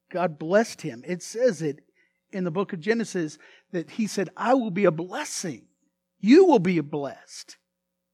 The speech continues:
Now watch this. The reason why I'm saying that is because the, the difference between a fit man and a man that is not is a man that will take circumstances and allow them to influence him.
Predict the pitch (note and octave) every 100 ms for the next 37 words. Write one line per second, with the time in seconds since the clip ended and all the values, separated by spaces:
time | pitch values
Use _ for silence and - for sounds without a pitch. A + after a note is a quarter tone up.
0 | _ _ _ - G#3 B3+ D4 - G#3 -
1 | F#3+ F3+ C4 B3 E4 A#3 G#3 F3 - B3
2 | A3+ F3 E3+ F#3 - G3 - F#3+ D#3 -
3 | - _ _ G3 G3+ - G3+ - - G3
4 | E3 D4 E4+ D4 - G#3+ - A3 D#3+ -
5 | C4+ C#4 A#3+ A#3 B3 B3 - F3+ E3 G3+
6 | B3+ A#3 F#3 - _ F#3 D3 D3 G3+ B3+
7 | G3 E3+ - - E3 F3+ F#3+ A#3 C4 G#3+
8 | F#3 F3+ E3 - A3+ F3 - - C#4+ D4+
9 | A3+ E3 - F3+ D#3+ F#3+ D#3 A3 F#3 F#3+
10 | F#3+ A#3+ C4+ A#3 G3+ E3 - C4 C#4+ -
11 | G3+ D#3 F3 E3 F3+